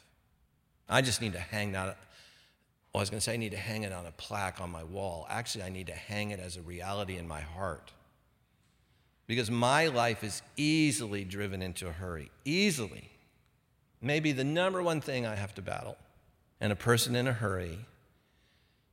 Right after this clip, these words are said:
cannot love. There's just not the space in your heart and mind. You can't do it.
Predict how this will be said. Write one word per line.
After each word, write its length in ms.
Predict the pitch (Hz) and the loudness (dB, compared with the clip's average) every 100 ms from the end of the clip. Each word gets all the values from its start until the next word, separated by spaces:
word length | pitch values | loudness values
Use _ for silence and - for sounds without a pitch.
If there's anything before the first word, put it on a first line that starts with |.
| _ - | _ -6
cannot 400 | 98 82 82 87 | -2 -2 -2 -4
love. 240 | 82 87 - - _ - - - - | -6 -8 -18 -20 _ -20 -20 -16 -4
There's 220 | 113 117 | -2 0
just 200 | 127 - | 0 4
not 240 | 127 127 | 2 4
the 100 | 117 | 2
space 440 | 107 - 113 110 - | 0 2 2 2 0
in 100 | 104 | -2
your 120 | 101 | -2
heart 300 | 98 104 107 | 0 -2 -2
and 120 | 92 | -2
mind. 260 | 107 104 90 | 2 2 0
You 80 | 90 | -2
can't 280 | 113 101 | -2 0
do 160 | 95 104 | -2 -4
it. 140 | 71 | -4